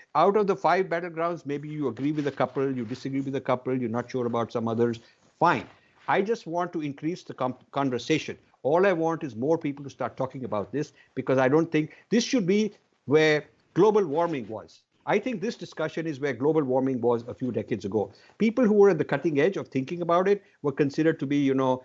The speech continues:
conspiracy theorists, and they were way out and nobody really believed in it.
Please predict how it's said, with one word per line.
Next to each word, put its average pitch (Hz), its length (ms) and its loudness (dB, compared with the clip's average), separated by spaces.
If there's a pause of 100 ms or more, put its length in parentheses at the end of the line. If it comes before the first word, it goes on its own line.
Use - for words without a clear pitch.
(140)
conspiracy 139 580 0
theorists, 123 720 0
and 110 120 -2
they 117 80 2
were 117 180 2
way 127 320 4
out 120 400 2
and 110 80 -4
nobody 120 280 0
really 120 200 0
believed 117 400 2
in 113 100 2
it. 113 220 0